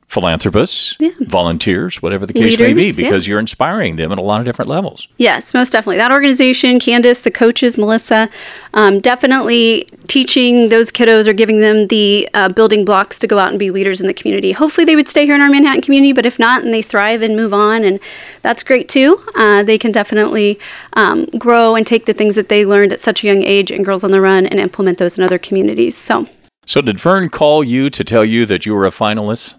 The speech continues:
Speaker 2: He did, yes. I actually, honestly, when he called, I thought he was gonna ask me to help again with the planning of it.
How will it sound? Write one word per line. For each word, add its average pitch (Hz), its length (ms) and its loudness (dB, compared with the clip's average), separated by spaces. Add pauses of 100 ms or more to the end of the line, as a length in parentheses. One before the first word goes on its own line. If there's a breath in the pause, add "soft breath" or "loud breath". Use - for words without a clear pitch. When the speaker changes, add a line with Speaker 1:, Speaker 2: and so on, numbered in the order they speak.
(140 loud breath)
Speaker 2:
He 349 260 4
did, 370 520 4
yes. 285 340 0
I 269 140 -2
actually, 320 420 0
honestly, 247 400 0
when 240 100 0
he 240 80 0
called, 254 300 0
I 226 80 2
thought 226 260 -2
he 247 100 0
was 226 120 0
gonna 214 140 -2
ask - 260 -2
me 220 80 0
to - 40 0
help 208 240 -2
again 311 460 4
with 240 140 2
the - 80 4
planning 302 420 2
of 320 140 2
it. 403 260 0